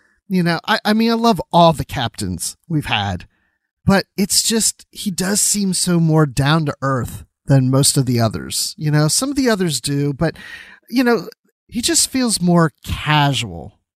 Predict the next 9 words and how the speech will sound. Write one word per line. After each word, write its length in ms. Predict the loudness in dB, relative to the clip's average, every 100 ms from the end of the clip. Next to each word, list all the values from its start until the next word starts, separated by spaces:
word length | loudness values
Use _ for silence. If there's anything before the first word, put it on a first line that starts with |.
| _ _
than 200 | 4 6
the 140 | 4 2
others. 520 | -6 -6 -8 -8 -8
Still 540 | -2 -2 2 2 0 -4 _ -4
in 140 | -4
command, 760 | -2 0 2 2 0 -4 -8 -8
still 340 | -4 0 2
a 40 | 2
leader, 480 | 0 -2 -4 -6